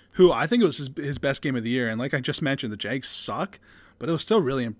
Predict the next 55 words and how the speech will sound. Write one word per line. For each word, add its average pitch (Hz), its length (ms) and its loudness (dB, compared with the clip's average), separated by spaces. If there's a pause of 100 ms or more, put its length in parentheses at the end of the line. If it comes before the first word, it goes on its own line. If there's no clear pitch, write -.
impressive. 110 460 -8
Like, 104 140 -8
first 202 240 2
off, 190 240 0 (600)
I 127 80 -2
thought 226 100 2
it 240 40 6
was 247 80 4
a - 40 -16
pretty - 260 -2
clean 165 420 -2
performance. 120 520 -4
Like, 185 160 0
like, 185 160 0
we've 202 120 2
seen 247 180 4
Patrick 208 300 -2
Queen 180 180 0
make 135 200 0
the 135 100 -6
flashy 127 360 -4
plays, 123 480 -4
but 135 120 -8
it 151 40 -2
was 156 100 -2
a 180 40 2
lot 202 160 4
of 170 80 -2
him 170 100 0
just 139 220 -4
being 131 280 -2
out 127 80 0
of 120 100 -2
plays 120 340 -4
and, 101 200 -10 (600)
uh, 120 160 0
misstepping 131 680 -2
and 110 80 -6
stuff 131 220 -6
like 113 120 -8
that. 113 260 -2
And 170 240 -6
it, 160 280 -8
it 180 140 -2
was 160 140 -4
pretty 226 200 -2
clean 202 200 0
in 185 100 0
coverage. 160 400 0
He 185 60 -2
was 175 100 -2
kinda 160 380 2
on 156 180 4
James 143 280 -2
Robinson, 131 580 -2